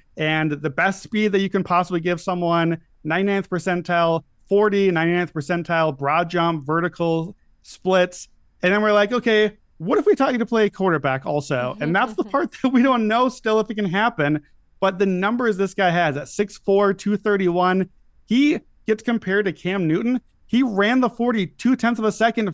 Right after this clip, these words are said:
Speaker 1: faster than Cam Newton. He had a six-inch higher vertical than this dude. So he is literally, like, guys are bouncing off of him, running down the field. He broke thirty-nine tackles on ninety-seven runs this season. And I, I think, too,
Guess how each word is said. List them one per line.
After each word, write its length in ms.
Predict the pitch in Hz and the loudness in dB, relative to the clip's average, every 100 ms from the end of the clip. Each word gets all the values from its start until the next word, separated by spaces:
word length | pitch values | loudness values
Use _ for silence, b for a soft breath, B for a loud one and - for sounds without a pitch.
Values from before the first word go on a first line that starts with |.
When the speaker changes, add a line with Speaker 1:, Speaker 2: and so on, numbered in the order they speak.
| - | -2
Speaker 1:
faster 440 | 214 233 247 226 | 2 2 0 0
than 200 | 180 165 | 2 0
Cam 280 | 156 170 160 | 0 0 2
Newton. 300 | 151 139 139 - _ - | 0 -2 -6 -18 _ -2
He 80 | |
had 100 | 226 | 0
a 80 | 226 | 0
six-inch 520 | - 240 240 240 233 | 0 -4 -4 -2 -2
higher 360 | - 170 208 214 | -2 -2 0 0
vertical 480 | 156 185 202 - 143 | 2 0 0 0 -2
than 140 | 139 | 0
this 200 | 139 139 | -2 -4
dude. 300 | - 131 123 | -4 -4 -4
So 320 | - 160 147 - _ _ | 0 0 0 -4 _ _
he 180 | - 208 | -4 -2
is 160 | 254 190 | -2 0
literally, 320 | 196 208 202 | 2 2 2
like, 300 | 180 170 143 _ _ | 2 0 -4 _ _
guys 240 | - 165 226 | -2 -2 0
are 80 | 185 | -4
bouncing 540 | - 151 190 208 185 | -2 -2 -2 -2 -4
off 240 | 143 160 | -2 -4
of 140 | 196 185 | -2 -2
him, 380 | 196 196 214 - _ | 0 0 -2 -6 _
running 300 | 147 160 180 | -2 0 0
down 220 | 175 175 | 0 0
the 80 | 175 | 0
field. 320 | - 185 190 | -2 0 0
He 80 | 170 | 0
broke 300 | 170 202 202 | 0 0 0
thirty-nine 680 | - - 185 196 170 160 175 | -4 -4 -2 0 0 0 -2
tackles 540 | 165 143 147 180 185 | -2 -4 -2 -2 -2
on 200 | 160 143 | 0 0
ninety-seven 560 | 135 139 165 165 170 156 | 0 -2 -4 -4 -4 -2
runs 320 | 131 143 165 | -2 -2 -4
this 220 | 170 185 - | -4 -4 -4
season. 460 | 196 190 196 196 202 _ _ _ | -4 0 0 0 -4 _ _ _
And 280 | - 160 160 | -4 0 0
I, 240 | - 160 196 | -2 -4 -2
I 100 | 170 | -2
think, 280 | 269 370 - | -2 -4 -2
too, 400 | 254 208 170 | 0 2 0